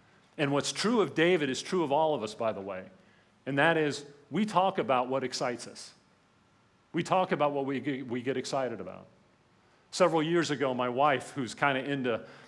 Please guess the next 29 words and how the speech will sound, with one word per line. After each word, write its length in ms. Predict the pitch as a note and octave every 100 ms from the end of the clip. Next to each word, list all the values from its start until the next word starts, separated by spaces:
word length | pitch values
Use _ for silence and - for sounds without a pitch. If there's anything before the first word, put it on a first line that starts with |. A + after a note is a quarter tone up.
| - _ _
food 460 | - - E3 D#3+ C3
and 260 | G#2 G#2+ - - _ - -
nutrition, 480 | B2+ B2 D#3+ - A#2+
not 240 | A2+ A2+
into 140 | A2 -
food, 280 | - A2+
we're 120 | G#2 A2
all 100 | G#2+
into 140 | G#2
food, 320 | - A2 G2+
but 100 | A#2+
you 100 | C3+
know 60 | B2
what 80 | A2+
I 80 |
mean, 220 | G#2+ G2 G2+ - - -
<laughs> 320 | - _ -
kinda 200 | D3 C3+
into 140 | C3
eating 340 | - D3+ C#3+ B2+
right 220 | C3 C#3
and 100 | C3
those 160 | C3+
kind 160 | - C3
of 80 | A#2+
things, 260 | C3 A#2
read 220 | A#2+ C3+ E3
a 80 |
book 400 | A#2 D3 C3 C3